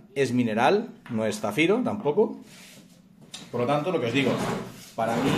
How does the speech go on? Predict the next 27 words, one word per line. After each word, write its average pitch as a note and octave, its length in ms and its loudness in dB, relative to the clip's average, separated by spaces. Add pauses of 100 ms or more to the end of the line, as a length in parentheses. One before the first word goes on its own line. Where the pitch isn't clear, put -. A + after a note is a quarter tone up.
esta D3 240 0
pieza, C#3+ 1000 2 (1600)
eh, A2 640 4
tendría A2 260 2
que B2 80 4
tener B2 400 2
más B2 300 0
calidades A#2+ 840 0 (1040)
por G#2 220 0
lo G2 180 -2
que F2+ 320 -6
es A2 140 -4
o B2+ 120 2
lo G#2+ 160 0
que E2+ 800 -10 (160)
se - 80 -14
supone, G2+ 380 -4
¿no? C#3 120 -2
Por G#2+ 120 -2
el F2 80 -8
precio. C3 480 -4 (1120)
Ya G2+ 100 -8
os F#2 100 -8
digo G#2 140 0
que G#2 80 -2
el F#2+ 100 -8
cristal G2 640 -6